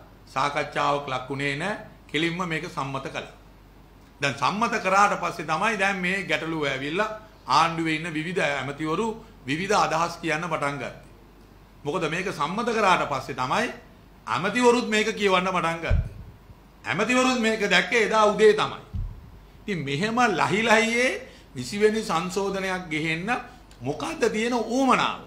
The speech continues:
මං හිතන්නේ අගමැතිතුමාත් දැක්කේ නෑ මේක.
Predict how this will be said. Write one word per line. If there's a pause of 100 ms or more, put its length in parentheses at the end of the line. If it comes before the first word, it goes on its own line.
(880)
මං
හිතන්නේ
අගමැතිතුමාත්
දැක්කේ
නෑ
මේක.